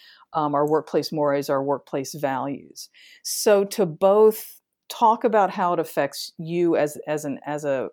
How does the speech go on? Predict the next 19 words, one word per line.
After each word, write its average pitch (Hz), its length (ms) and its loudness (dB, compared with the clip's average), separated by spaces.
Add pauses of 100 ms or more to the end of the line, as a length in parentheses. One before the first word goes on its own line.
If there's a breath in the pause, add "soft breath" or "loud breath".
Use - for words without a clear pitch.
a, 139 120 -4 (160)
an 151 100 -4
aware 147 460 0
person 156 640 -6 (180)
<laughs> - 720 -14
and 208 580 2 (400)
how 190 240 4
it 170 100 2
violates 180 540 4
a 160 60 -2
community 156 680 -6
norm 165 540 0
of 123 120 -4
some 95 300 -10
kind 80 500 -14
can 170 220 -8
really 156 320 0
be 139 160 -8
powerful. 143 680 -10